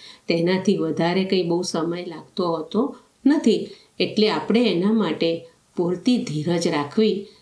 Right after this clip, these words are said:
એ ખૂબ જરૂરી છે. પાંચમી કુશળતા છે તાદાત્મ્ય સાધવું, જેને અંગ્રેજીમાં આઇડેન્ટિફિકેશન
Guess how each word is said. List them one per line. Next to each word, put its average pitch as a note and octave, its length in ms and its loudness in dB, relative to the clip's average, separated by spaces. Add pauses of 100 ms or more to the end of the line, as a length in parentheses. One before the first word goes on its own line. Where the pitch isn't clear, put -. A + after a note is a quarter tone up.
(140)
એ G#3+ 120 2
ખૂબ D#4+ 440 0
જરૂરી D3+ 420 -6
છે. - 260 -6 (1200)
પાંચમી A3+ 420 4
કુશળતા C4+ 640 2
છે C4 320 0 (580)
તાદાત્મ્ય F#3 840 0
સાધવું, D#3 640 -2 (540)
જેને F#3 240 4
અંગ્રેજીમાં G3+ 840 2
આઇડેન્ટિફિકેશન A3 1300 0